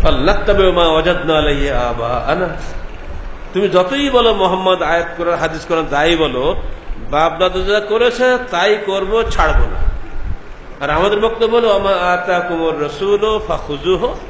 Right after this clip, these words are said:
وَمَا نَهَاكُمْ عَنْهُ فَانْتَهُوا। রসুল যা বলেছেন তা করো, যা নিষেধ করেছেন তা ছাড়ো।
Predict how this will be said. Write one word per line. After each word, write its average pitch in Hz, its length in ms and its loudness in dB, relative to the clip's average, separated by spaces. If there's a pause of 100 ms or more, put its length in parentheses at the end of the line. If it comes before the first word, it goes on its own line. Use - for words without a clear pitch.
(280)
وَمَا 151 160 2
نَهَاكُمْ 165 540 2
عَنْهُ 185 520 2
فَانْتَهُوا। 139 440 -2 (500)
রসুল 170 340 2
যা 226 140 4
বলেছেন 208 520 0
তা 196 80 4
করো, 247 460 2 (480)
যা 160 100 -2
নিষেধ 156 400 -4
করেছেন 196 320 0
তা 175 100 0 (100)
ছাড়ো। 165 260 0